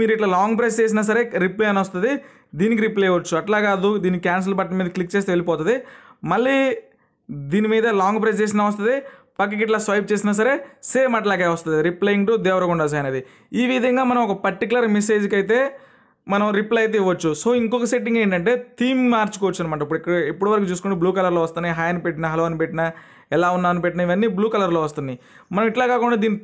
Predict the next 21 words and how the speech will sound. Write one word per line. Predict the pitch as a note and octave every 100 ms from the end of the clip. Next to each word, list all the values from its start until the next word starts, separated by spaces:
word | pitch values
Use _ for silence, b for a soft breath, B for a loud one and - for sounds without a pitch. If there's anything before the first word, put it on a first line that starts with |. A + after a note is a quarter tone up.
| -
థీమ్ | A#3+ A#3
చేంజ్ | A3 G#3+ G#3
చేసుకోవాలనుకోండి, | G#3 G3 F3 E3 D#3+ C#3+
దానికోసం | D3+ E3+ F#3 G3+
ఇక్కడ | G3 F3 E3 - D3+ D3 D#3+
ఈ | D3+
బటన్ | D3+ F3+
మీద | F3 E3
క్లిక్ | D3+ D3
చేసుకోవాలి. | C#3 - C3 C3+
మళ్ళీ | D3+ D3
చూపిస్తాను. | C#3+ D#3 C3 B3 B B B B D3+
ఈ | D#3+
బటన్ | E3 F#3 G#3+
మీద | G#3
క్లిక్ | G#3 G3
చేసిన | G#3+ G3+ F#3+
తర్వాత | G3 G#3 G#3+
థీమ్ | A#3 A#3 G3+
అని | F3
ఉంటుంది. | D3